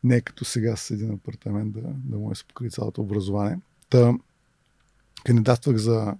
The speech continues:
асистентшип, а, да съм асистент и получих половин такъв, който покриваше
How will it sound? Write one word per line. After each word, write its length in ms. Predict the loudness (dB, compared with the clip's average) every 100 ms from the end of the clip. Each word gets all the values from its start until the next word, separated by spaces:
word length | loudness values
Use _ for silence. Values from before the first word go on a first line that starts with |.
| -4
асистентшип, 680 | -2 -2 -4 -6 -6 -8 -10 _ _ _ -20 -20 _ _ -10
а, 40 | -8
да 340 | -6 -4 -4
съм 300 | -4 -4 -4
асистент 540 | -6 -8 -2 0 0 -2
и 500 | 0 2 2 0 0 -4 -4
получих 360 | -4 -2 -4 -8
половин 580 | -4 0 2 2 2 0 _ _ _ -10
такъв, 320 | -6 -6 -4
който 260 | -2 -2 -4
покриваше 580 | -8 0 0 0 -4